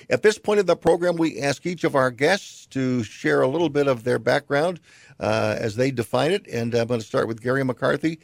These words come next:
I have mentioned, Gary, that, uh, you were currently the, uh, the interim police chief in, in, uh, Willow Springs, uh, Illinois,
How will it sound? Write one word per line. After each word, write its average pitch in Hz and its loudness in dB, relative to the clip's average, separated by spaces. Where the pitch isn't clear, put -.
I 120 2
have 120 2
mentioned, 143 0
Gary, 139 4
that, 127 -4
uh, 120 4
you 117 0
were 117 0
currently 131 0
the, 110 -2
uh, 101 2
the 110 0
interim 131 0
police 127 -4
chief 139 -4
in, 104 -4
in, 101 -10
uh, 98 -8
Willow 127 0
Springs, 127 -2
uh, 104 -2
Illinois, 120 0